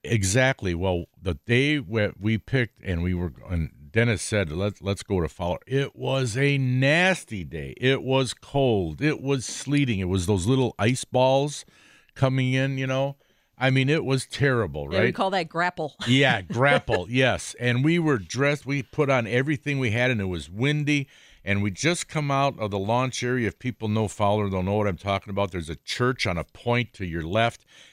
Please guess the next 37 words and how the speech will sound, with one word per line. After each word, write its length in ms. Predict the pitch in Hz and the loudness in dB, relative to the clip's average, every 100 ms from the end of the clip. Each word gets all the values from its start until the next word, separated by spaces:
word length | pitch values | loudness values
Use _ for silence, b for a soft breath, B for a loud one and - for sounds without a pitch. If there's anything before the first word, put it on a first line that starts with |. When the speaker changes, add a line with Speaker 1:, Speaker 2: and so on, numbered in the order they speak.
| B | B
Speaker 1:
And 260 | 90 80 - | -6 -6 -4
just 400 | 139 208 - - | 0 0 0 -4
past 400 | 156 147 139 - | 0 0 0 -2
that, 200 | 95 87 | -2 -2
there's 240 | 90 80 | -4 -6
a 60 | 85 | -8
deep 360 | 69 123 123 | -6 -6 -4
weed 200 | 104 110 | -4 -4
line 240 | 107 107 98 | -2 -2 -2
break 340 | 92 107 101 | 0 -2 -2
there. 260 | 117 117 117 b b b b | -2 0 -2 b b b b
And 320 | 104 101 95 | -2 0 0
Dennis 300 | 113 123 117 | -2 -2 -2
says, 240 | 117 107 | -4 -6
"Yeah, 220 | 151 269 185 | -4 -2 0
last 340 | 151 214 - | 2 0 -4
week 200 | 180 233 | -8 -2
I 80 | 127 | 0
had 200 | 147 143 | 0 -2
some 160 | 117 | -4
clients 480 | 95 - 143 123 101 | -6 -4 -4 -2 -2
out 200 | 110 95 | 0 0
here, 200 | 92 131 165 | -2 -4 -2
and 100 | 98 | -4
we 80 | 101 | -6
saw 280 | - - | -8 -10
a 40 | 139 | -6
nice 320 | 120 143 - | -4 -4 -6
fish 300 | - 254 - | -10 -12 -8
right 120 | 117 | -6
over 140 | 131 135 | -6 -6
here." 160 | 165 175 | -10 -10
So 200 | - 127 | -4 -2
I 80 | 113 | -2
threw 260 | - 180 | -2 -4
my, 160 | 180 143 | -2 -2
I, 240 | 101 139 | -2 -6